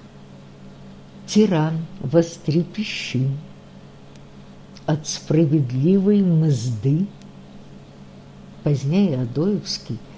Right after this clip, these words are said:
при помощи славянизма передает чувство гражданской скорби,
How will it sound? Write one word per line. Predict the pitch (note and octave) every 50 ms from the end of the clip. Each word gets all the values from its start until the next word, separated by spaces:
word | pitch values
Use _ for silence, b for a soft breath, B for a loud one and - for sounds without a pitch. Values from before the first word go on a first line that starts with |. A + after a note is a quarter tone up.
| B B -
при | - C#3+
помощи | C3+ - - C3+ B2+ B2+ B2+ B2+ - - C3
славянизма | B2 - - B2+ B2+ A#2+ A#2 A#2+ A#2 A#2+ C#3 F3+ G3+ G3 - C#3 C3 - - -
передает | C3 B2+ C3 B2+ - B2+ B2 B2+ D3+ E3+ E3 -
чувство | - - - B2+ C3 - - - E3+ E3+ -
гражданской | D3+ C#3 C3+ B2+ B2+ C3 C3+ C3+ D3 D3+ D3+ - - - F3+
скорби, | - - - - - C#3 C3+ B2+ B2 B2 C3 B2 C#3